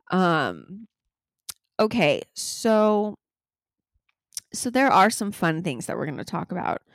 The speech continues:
So <laughs> I feel like I'm saying so a lot. I'm, like, nervous. I feel like with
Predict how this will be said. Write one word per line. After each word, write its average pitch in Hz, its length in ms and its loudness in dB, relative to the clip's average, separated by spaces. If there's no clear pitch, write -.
So - 300 -6
<laughs> 214 220 2
I - 1200 0
feel 359 100 -4
like 392 100 -4
I'm 370 80 -10
saying 277 220 -10
so 180 260 -6
a 170 40 -4
lot. 160 180 -2
I'm, 202 100 -4
like, 302 160 -4
nervous. 185 540 -6
I 196 60 -14
feel 202 160 -12
like 294 100 -10
with 320 140 -8